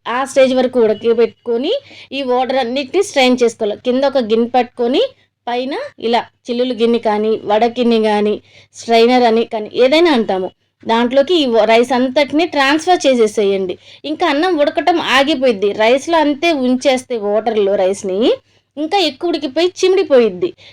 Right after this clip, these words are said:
చిమిడిపోకుండా చక్కగా పొడి పొడిలాడుతూ రావాలి అంటే ఈ టెక్నిక్ అయితే మాత్రం ఖచ్చితంగా చేయాలి. ఇది ఒక బెస్ట్ టెక్నిక్ మనకి అన్నము పొడి పొడిగా రావడానికి. ఇప్పుడు రైస్ ఫ్లేవర్ చేద్దాము. బాండీ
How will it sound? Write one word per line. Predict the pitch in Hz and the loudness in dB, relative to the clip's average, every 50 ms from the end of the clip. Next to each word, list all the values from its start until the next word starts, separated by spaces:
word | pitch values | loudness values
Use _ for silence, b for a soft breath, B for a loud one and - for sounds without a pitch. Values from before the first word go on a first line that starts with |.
| B _ - | B _ -8
చిమిడిపోకుండా | 269 262 302 311 370 320 339 320 294 277 - 262 240 233 226 220 262 370 466 466 - - | -6 -4 -4 -4 -2 0 2 2 2 2 2 2 2 2 2 2 2 2 0 -2 -4 -4
చక్కగా | 285 262 - 302 311 311 311 285 - _ _ _ _ _ _ _ _ _ _ - | -4 -4 -2 -4 -2 -2 -2 -4 -6 _ _ _ _ _ _ _ _ _ _ 0
పొడి | 254 262 294 294 - | 0 0 0 2 2
పొడిలాడుతూ | 277 269 285 254 262 262 247 247 247 247 254 269 | 2 2 2 2 2 4 4 4 2 2 0 0
రావాలి | 254 247 233 233 226 233 233 226 | 2 2 2 4 2 2 2 2
అంటే | 226 226 233 - - - 277 | 2 0 -2 -4 -4 -4 -4
ఈ | 302 320 311 | -4 0 0
టెక్నిక్ | 277 254 - 254 254 247 233 226 | -2 0 0 -2 -4 0 0 0
అయితే | 214 226 214 214 | 0 0 -2 -2
మాత్రం | 202 - 262 320 311 - | -4 -4 -6 -4 -2 -4
ఖచ్చితంగా | 285 277 - 277 233 240 247 302 320 320 - | -4 -2 -2 -2 -2 0 0 0 0 2 2
చేయాలి. | 285 247 226 208 196 190 B B B B B B B 240 | 2 4 4 2 2 0 B B B B B B B -6
ఇది | 233 262 254 | -4 -2 -2
ఒక | 247 254 320 262 208 226 | -2 -2 -4 -2 0 -2
బెస్ట్ | 247 247 - - 294 - | -2 -2 -4 -8 -4 -2
టెక్నిక్ | 240 226 214 - 226 214 214 - 220 233 | -2 -2 0 -2 -2 -2 -4 -4 -6 -6
మనకి | 240 247 247 - 339 - - | -6 -6 -4 -4 -4 -2 0
అన్నము | 220 233 247 285 381 523 605 - - | 0 0 2 2 0 0 -2 -2 -4
పొడి | 277 254 254 - | -4 -4 -2 -2
పొడిగా | 247 233 233 240 320 370 330 | -2 0 2 2 2 4 4
రావడానికి. | 254 226 208 202 202 190 185 - - - - B B B B B B - 285 | 4 2 2 0 -2 -4 -4 -8 -10 -14 -16 B B B B B B -6 -6
ఇప్పుడు | 262 - - 359 523 622 554 381 | -6 -4 -2 -2 -2 -2 0 2
రైస్ | 302 277 277 262 - - _ _ _ - | 4 4 4 4 0 -4 _ _ _ -6
ఫ్లేవర్ | 277 262 254 247 311 311 - 285 | -4 -2 -2 -2 -4 -2 0 0
చేద్దాము. | 240 208 185 208 196 190 185 - b b b b b _ - | 0 0 0 -2 -2 -2 -4 -8 b b b b b _ -4
బాండీ | 196 185 214 214 233 262 311 | -2 0 2 2 2 2 0